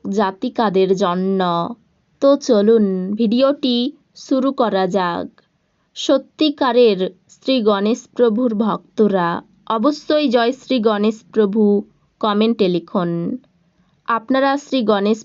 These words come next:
প্রভুর আশীর্বাদ পাবেন। আপনাদের সকল মনোকামনা পূরণ হবে। আপনার মানসিক স্বাস্থ্য রক্ষা করুন, যা অধ্যান্তিক জীবনের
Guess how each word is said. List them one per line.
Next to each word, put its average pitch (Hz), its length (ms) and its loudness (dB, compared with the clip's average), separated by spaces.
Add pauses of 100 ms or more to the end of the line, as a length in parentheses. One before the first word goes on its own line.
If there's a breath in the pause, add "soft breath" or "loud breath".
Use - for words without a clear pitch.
প্রভুর 214 440 2 (560)
আশীর্বাদ 208 600 -2 (120)
পাবেন। 180 380 0 (1000)
আপনাদের 262 560 0
সকল 240 500 0
মনোকামনা 208 880 2 (600)
পূরণ 214 340 2
হবে। 175 480 -2 (960)
আপনার 269 460 0
মানসিক 247 580 -2
স্বাস্থ্য 285 520 -4 (140)
রক্ষা 214 480 -2
করুন, 185 400 0 (420)
যা 220 200 2 (160)
অধ্যান্তিক 247 640 -2 (100)
জীবনের 196 560 0